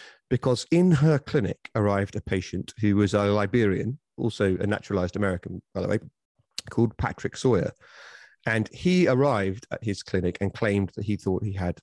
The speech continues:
malaria. He didn't. Sawyer was, in fact, Nigeria's Ebola patient zero. Uh, and he was keen to get treated and to get on with his work. He was, he was Liberia's, uh, acc-,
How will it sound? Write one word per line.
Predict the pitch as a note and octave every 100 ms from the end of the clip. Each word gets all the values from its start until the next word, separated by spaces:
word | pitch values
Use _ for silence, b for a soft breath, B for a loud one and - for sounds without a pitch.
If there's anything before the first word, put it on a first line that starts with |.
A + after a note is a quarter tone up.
| -
malaria. | G2+ F#2+ A#2 G#2+ F2 - - _ b b b b _
He | - C3
didn't. | C3+ - - - _ _ _ - B B B
Sawyer | - - - - D3 E3 D#3+
was, | A#2 A#2+ A#2+
in | A#2+
fact, | - G2 - -
Nigeria's | G#2+ G#2 A2 G#2 G#2 G2+ -
Ebola | A#2 - G#2 F#2+ F2
patient | - F2+ - F2+
zero. | F#2 F2+ - - _ _ _ B B B B
Uh, | G2+ F#2+ F#2 F#2 F#2 - G#2
and | G#2+
he |
was | F3 D#3
keen | E3 D3+
to |
get | B2+ -
treated | C3+ A#2 C3+ C3
and | A2
to | - D2+ -
get | A#2+
on | A2+
with | A2
his | - A2
work. | G2 G2 -
He | B2 B2+
was, | B2 G#2+ A#2+ - _ -
he | B2
was | A#2 G2+
Liberia's, | A2 G#2 B2+ A#2+ G#2 - B B B B B B -
uh, | G#2+ G2+ -
acc-, | - -